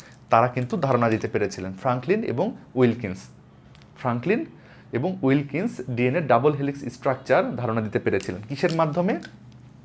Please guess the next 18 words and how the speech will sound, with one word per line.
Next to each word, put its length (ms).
এক্স 340
রে 140
করার 280
মাধ্যমে। 420
এক্স 360
রে 60
করার 260
মাধ্যমে 420
তারা 220
ধারণা 300
দিতে 180
পেরেছিলেন। 500
এক্স 280
রে 80
ক্রিস্টালোগ্রাফি 880
বলা 200
হয় 160
এটাকে, 340